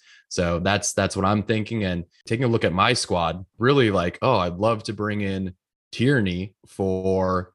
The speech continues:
Shane Duffy. I have one point three million in the bank. So I was like, "Oh, that'd be great." And then I was tinkering around and then, like, "Oh, I can't play a goalie and then five defenders and five midfielders because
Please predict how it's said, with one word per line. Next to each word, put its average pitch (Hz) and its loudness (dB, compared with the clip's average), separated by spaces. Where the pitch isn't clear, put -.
Shane 92 0
Duffy. 90 0
I 87 -4
have 87 -2
one 104 -2
point 95 -4
three 101 -2
million 95 0
in 85 -4
the 80 -4
bank. 107 0
So - -6
I - -2
was 87 -2
like, 90 -2
"Oh, 113 2
that'd 98 2
be 107 0
great." 87 -4
And 90 -4
then 85 -4
I 82 -4
was 80 -8
tinkering 95 -2
around 98 2
and 92 0
then, 92 0
like, 90 -4
"Oh, 101 2
I 95 -2
can't 147 -2
play 104 4
a 98 -4
goalie 98 0
and 90 -6
then 87 -6
five 98 2
defenders 90 -2
and 87 -6
five 87 2
midfielders 92 0
because 87 2